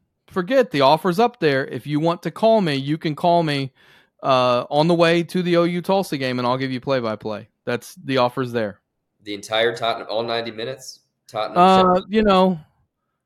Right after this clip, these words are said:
Speaker 1: may-, I mean, like, I'm not gonna promise I'm not gonna have to use the restroom or something. Like, I'm gonna have to set the phone down for a minute or two, but, or, you know, like, if coffee's ready, I'm going to get coffee, but I'll, I'll let you know.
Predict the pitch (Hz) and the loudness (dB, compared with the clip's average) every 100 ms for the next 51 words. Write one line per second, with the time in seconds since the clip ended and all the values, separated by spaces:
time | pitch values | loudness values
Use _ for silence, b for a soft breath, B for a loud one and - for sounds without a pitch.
0 | _ _ _ - 165 196 175 170 196 190 | _ _ _ -6 0 0 2 0 2 2
1 | 185 180 170 - 185 226 233 208 180 220 | 4 2 0 -2 0 2 2 -2 0 0
2 | 208 196 190 190 185 180 175 175 180 143 | 0 -2 -2 -2 0 -2 -4 -6 -6 -2
3 | 156 202 - 156 135 - 127 139 147 135 | 0 0 -2 -4 -4 -4 -4 -4 -4 -4
4 | 143 143 151 - 165 - - 151 175 131 | -2 -2 -2 -2 -4 -4 0 0 2 0
5 | 127 127 127 123 117 117 127 131 156 139 | -2 -4 -2 -2 -2 -4 -2 -2 0 -2
6 | 127 _ _ _ _ _ _ - 147 156 | -2 _ _ _ _ _ _ -2 0 0
7 | 156 147 156 151 - 175 226 - 147 127 | 2 4 4 2 -2 4 4 2 -6 -4
8 | 123 147 156 147 147 139 123 - 175 190 | -2 -2 -2 -2 -2 -4 -6 0 2 2
9 | 127 127 127 120 - _ - 139 170 202 | -4 -4 -2 -2 -6 _ -2 2 4 2
10 | 143 185 214 202 165 135 139 | 2 4 4 2 0 2 0